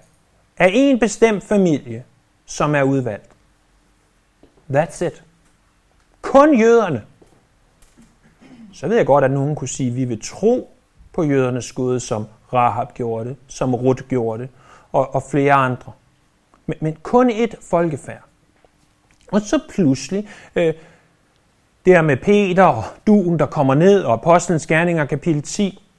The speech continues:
så siger Gud, "Jamen, nu vil jeg ikke kun frelse jøder. Nu vil jeg frelse folk af alle folkeslag." Og Paulus kalder sig selv for hedningenes apostel, og han drager til Europa,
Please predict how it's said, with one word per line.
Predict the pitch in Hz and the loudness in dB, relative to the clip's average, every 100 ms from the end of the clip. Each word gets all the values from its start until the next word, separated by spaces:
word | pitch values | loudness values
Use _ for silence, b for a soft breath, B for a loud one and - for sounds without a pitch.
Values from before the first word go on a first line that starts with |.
| _ _ _ | _ _ _
så | - | -14
siger | 160 180 151 | -6 -2 -2
Gud, | 156 151 | 0 -2
"Jamen, | 139 127 127 - | -2 -6 -8 -8
nu | 165 185 190 190 - | -2 0 -2 -8 -6
vil | 156 | -2
jeg | 139 | 0
ikke | 156 208 | -2 -4
kun | - - 165 170 | -10 -6 -6 -6
frelse | - - 123 127 127 | -10 -12 -8 -8 -8
jøder. | 147 165 170 110 - b b b - | -6 -4 -4 -8 -14 b b b -10
Nu | 143 | -6
vil | 156 | -2
jeg | 151 | -2
frelse | - 143 135 135 147 | -2 -2 -4 -4 -10
folk | - 139 131 - 139 | -6 -4 -4 -6 -6
af | 135 143 | -4 -2
alle | 185 208 | 0 -2
folkeslag." | - 123 110 113 - 117 - _ _ _ _ _ _ _ _ _ _ _ _ _ _ _ _ _ _ _ _ _ | -4 -8 -8 -10 -18 -20 -20 _ _ _ _ _ _ _ _ _ _ _ _ _ _ _ _ _ _ _ _ _
Og | 170 160 B B - | -2 -2 B B -8
Paulus | 156 160 170 160 | 0 2 2 0
kalder | - 147 147 | 0 2 2
sig | - 135 | 0 -4
selv | - 180 147 b b _ | 0 0 -2 b b _
for | - | -4
hedningenes | 123 175 214 208 196 185 175 - | 2 6 8 6 4 0 -2 -6
apostel, | 139 131 165 190 - 196 185 b b b | -8 2 4 4 2 -8 -10 b b b
og | 156 143 | -2 0
han | 175 | -2
drager | 165 170 160 147 | 2 6 6 6
til | - 131 | 2 0
Europa, | 127 156 240 226 220 | 2 4 4 4 0